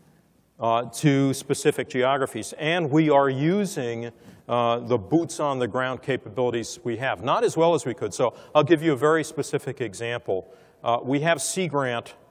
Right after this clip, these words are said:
the National Sea Grant College Program throughout all of the coastal states.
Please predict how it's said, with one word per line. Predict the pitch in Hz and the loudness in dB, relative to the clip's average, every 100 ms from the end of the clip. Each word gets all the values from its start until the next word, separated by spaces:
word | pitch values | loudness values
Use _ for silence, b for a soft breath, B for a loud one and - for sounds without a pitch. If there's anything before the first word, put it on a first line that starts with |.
| _ _ _ - | _ _ _ -6
the | 123 | -4
National | 139 - 143 | -4 -4 -6
Sea | 151 | -4
Grant | 135 127 | -4 -6
College | - 160 147 - | -2 0 0 0
Program | 131 117 113 113 | 0 0 0 -6
throughout | - 127 120 | 0 0 2
all | 139 165 | 6 6
of | 131 | 4
the | 120 | 0
coastal | 131 117 - 107 | 0 0 -4 -8
states. | - 117 95 - | 0 0 -2 -10